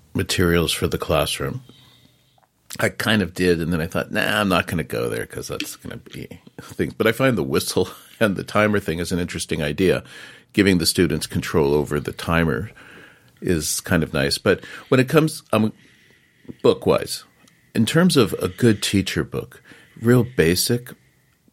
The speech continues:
but really nice is, uh, "What Should Every E S L Teacher Know" by Paul Nation.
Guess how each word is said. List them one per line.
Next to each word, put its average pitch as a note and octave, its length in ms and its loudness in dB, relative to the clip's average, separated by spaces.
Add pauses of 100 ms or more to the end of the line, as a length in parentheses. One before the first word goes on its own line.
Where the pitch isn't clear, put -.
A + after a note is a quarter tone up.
(480)
but E2+ 380 0 (520)
really F2 300 2
nice E2+ 320 -2
is, E2 160 -6
uh, D2+ 220 0 (1000)
"What A2+ 200 2
Should G2 220 0
Every F2+ 340 2
E E2+ 160 2
S - 180 -2
L D2+ 140 -2
Teacher E2 400 -4
Know" D2 240 0
by D#2 160 -2
Paul D2+ 300 0
Nation. D2 540 -4